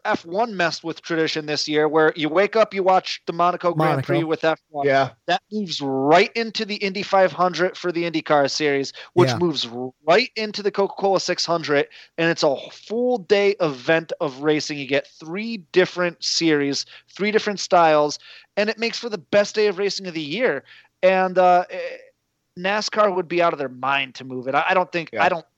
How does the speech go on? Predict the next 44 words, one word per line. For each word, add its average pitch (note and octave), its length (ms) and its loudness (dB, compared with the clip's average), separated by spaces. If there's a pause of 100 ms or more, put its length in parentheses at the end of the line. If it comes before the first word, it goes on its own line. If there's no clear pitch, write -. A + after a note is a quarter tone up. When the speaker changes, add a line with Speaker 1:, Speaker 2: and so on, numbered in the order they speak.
Speaker 1:
personally, D#3+ 340 -4
I C#3+ 40 2
don't C#3 180 -4
see - 160 -4
it B2+ 80 -4
ever B2 140 -10
happening. A#2+ 480 -8 (480)
Speaker 2:
No, E3+ 260 2
I, A3+ 260 2
I G3 140 2
agree, F#3 420 -2
especially A#3 440 -2
when F#3 120 -2
it D#3+ 60 -4
comes E3+ 220 -4
to D3 120 -6
tradition. D3 540 -2
You D3+ 180 -4
know, C#3+ 300 0
it, D#3 120 -6 (200)
it, - 320 -8
you D#3+ 180 0
think F3+ 240 -2
Indy F3 220 0
five E3 280 0
hundred, D#3 300 -4
you C#3+ 60 -4
think C#3+ 300 -6
Coca-Cola D3+ 560 -2
six - 240 -8
hundred, D3 320 -4
same D3 340 -2
day. C#3 240 -2 (320)
Again, C#3+ 360 0
Monaco, D3 420 -2
it's, D#3+ 300 -2
it's F3 300 -2
one F3+ 200 2
of D3+ 100 -4
the F3 80 -2
greatest D3+ 640 -2
days C#3+ 420 -2 (300)
for D#3 140 0
motorsports. C#3+ 880 -2